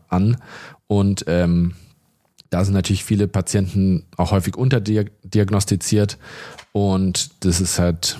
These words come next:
wirklich ein Spektrum, was halt wirklich sehr komplex ist.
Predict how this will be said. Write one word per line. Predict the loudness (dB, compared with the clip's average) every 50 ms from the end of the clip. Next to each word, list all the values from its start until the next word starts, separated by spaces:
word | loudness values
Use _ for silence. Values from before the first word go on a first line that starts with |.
| -14 -8
wirklich | -2 0 2 2 2 2 2
ein | 2 2 2 0 -2 -10 -20 _ _ _ _ _
Spektrum, | -10 -10 -4 -2 -4 -4 -2 -2 0 0
was | 0 0 0 0
halt | -2 -2 -2
wirklich | -2 -2 0
sehr | 0 0 0
komplex | 0 0 0 0 0 0 0 0
ist. | 0 0 0 -2